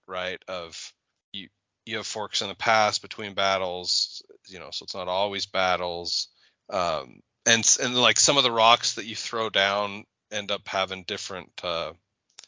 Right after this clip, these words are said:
capabilities. Um, yeah, so <laughs> it's like,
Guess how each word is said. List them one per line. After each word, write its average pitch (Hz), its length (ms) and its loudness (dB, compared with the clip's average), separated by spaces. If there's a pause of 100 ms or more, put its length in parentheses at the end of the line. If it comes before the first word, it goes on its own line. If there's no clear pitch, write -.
(440)
capabilities. 107 1120 -2 (400)
Um, 55 480 -6 (420)
yeah, 78 220 -2
so 120 220 2 (160)
<laughs> - 180 -20
it's - 240 6
like, 131 240 6